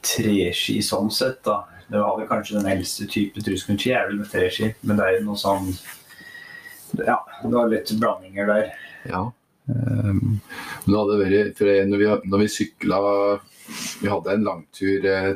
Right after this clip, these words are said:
Speaker 2: tidligere i uka her, da vi sykla, eh, to og en halv time ned i Elverum. Og da kom, da hadde vi en, eh, liten, eh, samtale rundt, eh, gamle ski.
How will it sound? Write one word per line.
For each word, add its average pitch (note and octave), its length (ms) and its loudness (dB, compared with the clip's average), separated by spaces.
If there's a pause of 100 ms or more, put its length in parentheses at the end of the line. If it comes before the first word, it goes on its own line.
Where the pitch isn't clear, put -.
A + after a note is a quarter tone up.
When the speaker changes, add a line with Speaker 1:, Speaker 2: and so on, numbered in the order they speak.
Speaker 2:
tidligere E2+ 400 2
i F#2 80 0
uka G2+ 140 0
her, A2+ 100 0
da F#2 80 -2
vi F#2+ 80 -10
sykla, - 380 -2 (880)
eh, - 180 -8 (100)
to G2+ 160 2
og G2+ 60 0
en G#2 80 0
halv G2 160 0 (240)
time F#2+ 280 0
ned G#2+ 140 4
i - 80 2
Elverum. - 380 0 (840)
Og A2 400 4
da G#2 140 2 (160)
kom, G#2+ 340 -4
da B2 80 0
hadde G#2 240 -4
vi - 100 0
en, A2 300 2
eh, A2 240 4
liten, G#2 460 2
eh, G#2 120 4
samtale F#2 640 -2
rundt, G2 400 0
eh, G2 560 4 (960)
gamle G#2 640 0
ski. C#3 220 0